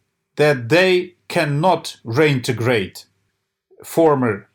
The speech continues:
Soviet Union or f-, Soviet Empire or Russian Empire without force,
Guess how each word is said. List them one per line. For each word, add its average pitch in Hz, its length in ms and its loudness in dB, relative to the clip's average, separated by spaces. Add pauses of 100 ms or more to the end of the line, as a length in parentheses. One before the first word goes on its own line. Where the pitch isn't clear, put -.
(420)
Soviet 139 460 -2
Union 110 640 -4
or 85 480 -14
f-, - 200 -20
Soviet 101 440 -10
Empire 107 480 -2
or 90 140 -6
Russian 120 320 -4
Empire 110 640 -4 (260)
without 139 640 2 (240)
force, - 640 -4